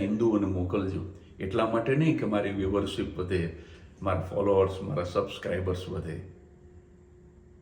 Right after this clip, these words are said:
વર્ષોથી કે ઘોર નિંદ્રામાં સૂઈ ગયેલો હિન્દુ જાગે, એના માટે થઈને આ વીડિયો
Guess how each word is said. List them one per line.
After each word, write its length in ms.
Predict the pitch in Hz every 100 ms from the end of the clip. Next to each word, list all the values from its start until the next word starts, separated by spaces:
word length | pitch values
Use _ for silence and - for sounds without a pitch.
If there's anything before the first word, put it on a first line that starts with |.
| -
વર્ષોથી 840 | 98 117 123 - 127 123 110 104 95 - - - -
કે 100 | 131 123
ઘોર 260 | 143 127 117 95
નિંદ્રામાં 640 | 92 95 95 92 90 87
સૂઈ 320 | 85 92 95 90
ગયેલો 260 | 92 85 76 - - - -
હિન્દુ 300 | 101 107 104 - - -
જાગે, 420 | 98 101 127 117 87 82 - - - - - - -
એના 300 | 113 113 117
માટે 340 | 101 95 95
થઈને 280 | 92 95 92
આ 140 | 90 85
વીડિયો 300 | 87 90